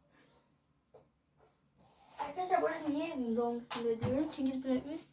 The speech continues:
yapı-, yapılıyor daha. İşte bu aşamasında.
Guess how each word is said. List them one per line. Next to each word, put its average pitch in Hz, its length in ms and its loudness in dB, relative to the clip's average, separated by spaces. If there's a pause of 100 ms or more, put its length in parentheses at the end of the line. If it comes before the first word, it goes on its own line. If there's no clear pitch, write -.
yapı-, 226 320 -4 (380)
yapılıyor 214 460 2
daha. 190 200 10 (400)
İşte - 580 8
bu - 200 4
aşamasında. - 960 10